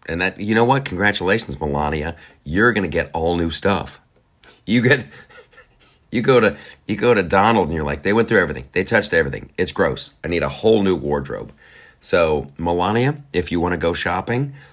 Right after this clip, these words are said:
I will definitely, I'll go with you. I can help you pick out, uh, new outfits. If you just want, you know, a fresh set of eyes, I would actually like to do that. <laughs> Mm. Okay.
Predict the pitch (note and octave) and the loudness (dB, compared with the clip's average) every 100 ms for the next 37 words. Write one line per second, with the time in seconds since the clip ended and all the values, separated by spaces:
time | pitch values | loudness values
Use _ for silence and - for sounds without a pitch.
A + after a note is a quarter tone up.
0 | _ - E2 E2+ D#2+ E2 F2+ G2+ G2+ - | _ -6 -4 -4 -4 -4 -2 -2 -2 -4
1 | D#2+ E2 E2+ D#2+ D#2 A2+ - A2 C#3+ - | -4 -2 -2 0 0 -2 0 0 0 -6
2 | _ _ _ - D2+ D#2 D#2 D#2 D#2 D#2 | _ _ _ -10 -8 -6 -6 -6 -8 -8
3 | D2 D#2+ E2+ E2+ - - _ E2 D#2 D#2 | -8 -6 -4 -6 -8 -18 _ -8 -4 -4
4 | D2+ D2 - E2 F2+ F2+ - D#2+ F2+ - | -4 -6 -8 -2 0 0 -2 -4 -6 -2
5 | - F3 - - - - D#2 D2+ E2 - | 2 2 2 -8 -8 -10 -8 -6 -6 -4
6 | F2 E2+ - - - _ _ F2 E2+ F2 | -2 -2 -6 -14 -20 _ _ -4 -2 -2
7 | D#2 - F2+ - - F2 - F2+ G#2+ E2+ | -4 -4 -4 -2 -4 -4 -2 0 2 0
8 | E2+ - - _ _ _ _ _ _ _ | 0 -4 -10 _ _ _ _ _ _ _
9 | _ _ _ - - C#2 C#2+ C#2 - A#1+ | _ _ _ -16 -10 -6 -6 -6 -8 -12
10 | A#1 - _ C2 C2+ - - _ - _ | -14 -18 _ -14 -14 -16 -20 _ -20 _
11 | _ - C#3+ - - - - - - - | _ -18 -6 -4 2 2 2 2 0 0
12 | - - - _ _ _ _ _ _ _ | -2 -2 -4 _ _ _ _ _ _ _
13 | _ _ C#3 C#3+ A2 C#2+ - _ _ _ | _ _ -2 0 0 -4 -14 _ _ _
14 | _ _ _ _ _ _ _ - _ - | _ _ _ _ _ _ _ -20 _ -10
15 | - B2+ - C#2+ | 4 4 6 0